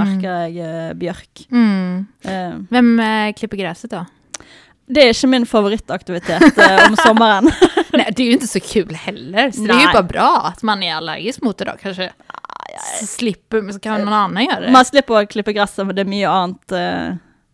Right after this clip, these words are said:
Speaker 1: grejer med Paul då. Men, eh,
Speaker 2: Ja. <laughs>
Speaker 1: har du något, eller?
Speaker 2: Ja, alltså jag tror jag har någonting.
Speaker 1: Du tror du har något?
Speaker 2: <laughs> Ja, alltså för att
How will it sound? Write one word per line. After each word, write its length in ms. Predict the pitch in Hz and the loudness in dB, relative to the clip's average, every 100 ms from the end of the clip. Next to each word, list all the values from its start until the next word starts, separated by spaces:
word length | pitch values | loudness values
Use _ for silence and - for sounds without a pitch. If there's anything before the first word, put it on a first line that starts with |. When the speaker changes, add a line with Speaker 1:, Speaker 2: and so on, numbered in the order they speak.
| _ _ _ | _ _ _
Speaker 1:
grejer 320 | - 180 185 180 | -8 -4 -2 -2
med 240 | 175 170 | -4 -6
Paul 300 | - 170 - | -4 -4 -4
då. 80 | 180 _ _ _ _ _ _ _ _ | -10 _ _ _ _ _ _ _ _
Men, 260 | 247 247 233 | 0 2 4
eh, 60 | |
Speaker 2:
Ja. 200 | 196 185 - 254 | 4 2 0 -6
<laughs> 960 | - 277 247 262 254 247 - _ _ | 0 4 4 2 0 -4 -12 _ _
Speaker 1:
har 120 | - | 0
du 200 | 233 277 | 2 2
något, 180 | 240 208 190 | 2 0 -2
eller? 180 | 185 220 - - _ - | -2 -8 -14 -20 _ -4
Speaker 2:
Ja, 340 | 226 254 262 - | 2 4 4 0
alltså 220 | 277 294 | -2 0
jag 160 | 285 | 0
tror 240 | 285 320 302 | 0 0 0
jag 80 | 208 | 2
har 200 | 247 226 | 2 2
någonting. 600 | 196 196 190 180 208 269 - | 0 -6 -6 -6 -6 -2 0
Speaker 1:
Du 80 | 277 | 0
tror 360 | 320 392 370 | 0 4 6
du 60 | 233 | 8
har 220 | 339 254 | 8 8
något? 260 | 294 220 359 - 320 | 6 4 0 0 -2
Speaker 2:
<laughs> 260 | - - | -4 -12
Ja, 380 | - 285 285 285 285 | -2 2 4 4 0
alltså 220 | 294 302 | -4 -6
för 180 | 302 311 | -6 -2
att 260 | 302 - | -2 -4